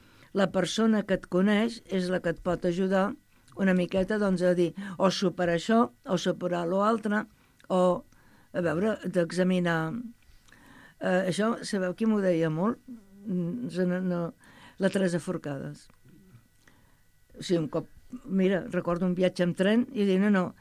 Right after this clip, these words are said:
hi ha d'haver una persona, i sobretot una persona que no vagi elevant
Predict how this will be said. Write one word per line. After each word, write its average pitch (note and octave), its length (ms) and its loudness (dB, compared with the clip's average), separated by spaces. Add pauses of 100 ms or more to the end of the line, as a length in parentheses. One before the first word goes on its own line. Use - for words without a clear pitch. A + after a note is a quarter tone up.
(240)
hi G3+ 80 0
ha G#3 80 4
d'haver A3+ 200 4
una F#3+ 200 2
persona, G#3+ 600 0 (560)
i A3 100 4
sobretot G#3+ 600 2 (100)
una G#3 180 4
persona A3 400 2
que A3 140 2
no G3+ 140 2 (100)
vagi G#3+ 300 4
elevant G#3 360 2